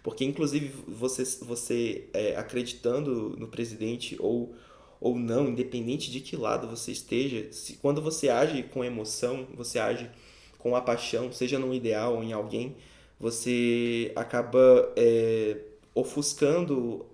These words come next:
o, a, o seu processo racional. Então, é, muitas pessoas, é, eu acredito que muitas dessas pessoas que estão cegamente acreditando ainda,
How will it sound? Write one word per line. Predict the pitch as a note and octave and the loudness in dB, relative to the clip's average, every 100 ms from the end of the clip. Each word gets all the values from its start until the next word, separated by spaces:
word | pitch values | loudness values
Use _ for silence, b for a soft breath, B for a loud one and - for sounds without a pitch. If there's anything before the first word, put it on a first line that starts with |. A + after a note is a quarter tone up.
| - _ | -20 _
o, | F#2 A#2 - | 0 2 2
a, | G#2+ | 0
o | D#2+ | -2
seu | C3 | -2
processo | C3 A#2+ A#2+ - | -2 0 0 0
racional. | C#3+ B2 - D3+ B2 G#2+ G#2 B B B B - | -4 -4 -4 -2 -2 -2 -4 B B B B -14
Então, | G#2+ A#2+ B2 B2+ - | -2 0 0 -4 -4
é, | A2+ C3+ | 0 0
muitas | - C#3+ F3+ - | 0 -2 -2 -6
pessoas, | F3+ F3 C#3+ D#3+ C#3+ - - | -6 -2 0 2 0 -2 -4
é, | G2+ A2 A2 G2+ | -2 -2 -2 -2
eu | A2 | -2
acredito | C#3 A#2 C3 - | -2 -4 -8 -8
que | - | -10
muitas | G#2+ C#3+ C#3+ | -6 -6 -2
dessas | C#3 C3+ | -2 -4
pessoas | - B2 - A#2 A#2 A#2 | -4 -8 -4 -4 -4 -6
que | A#2+ | -10
estão | - A2 G#2 G2+ - B B B | -6 -4 -6 -8 -14 B B B
cegamente | - A2+ C3+ B2+ A#2 B2 B2 - G#2+ G#2+ | 0 0 2 -2 -2 -4 -6 -6 -4 -4
acreditando | - - A#2 A#2 - A#2 C3+ A2 | -4 -6 -6 -8 -6 -4 -4 -4
ainda, | G2+ G#2+ A#2 A2 G#2+ | -6 -6 -6 -2 -4